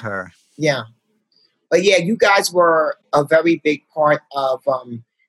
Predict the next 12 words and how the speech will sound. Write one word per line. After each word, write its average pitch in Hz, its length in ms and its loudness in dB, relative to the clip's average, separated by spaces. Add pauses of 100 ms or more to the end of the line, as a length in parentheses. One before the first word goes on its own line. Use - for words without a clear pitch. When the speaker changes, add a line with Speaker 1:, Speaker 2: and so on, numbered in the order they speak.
(160)
Speaker 2:
kind 151 220 0
of 139 180 -4
me 147 240 -2
tapping 147 380 -2
into 139 240 -6
my 127 140 -8 (100)
creativity, 147 720 -4 (520)
which 139 180 -4
I 143 100 4
will 139 240 -8
always 147 380 0
appreciate, 147 720 -2